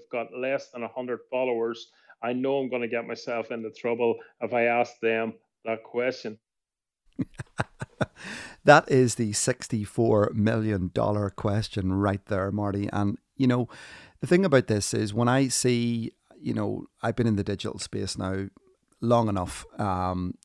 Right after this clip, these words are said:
Speaker 2: you know, to, to, to see what goes on out there. And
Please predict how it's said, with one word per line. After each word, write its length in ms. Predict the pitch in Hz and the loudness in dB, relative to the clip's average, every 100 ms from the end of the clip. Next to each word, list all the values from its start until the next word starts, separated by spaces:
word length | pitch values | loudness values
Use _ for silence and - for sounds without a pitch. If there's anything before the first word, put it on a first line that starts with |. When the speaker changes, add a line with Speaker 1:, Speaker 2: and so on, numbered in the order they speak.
| _ | _
Speaker 2:
you 120 | 113 | -4
know, 300 | 101 92 92 - | -2 -4 -8 -10
to, 420 | 104 98 98 98 - | -6 -4 -4 -6 -8
to, 160 | - - | -12 -8
to 100 | - | -6
see 260 | - 123 117 | -2 0 0
what 200 | 107 - | -2 -4
goes 180 | 104 | -2
on 240 | 98 92 98 | 0 0 -2
out 180 | 98 - | -4 -4
there. 360 | 101 98 101 | -2 -2 -2
And 420 | - 101 95 95 | -2 -2 0 -2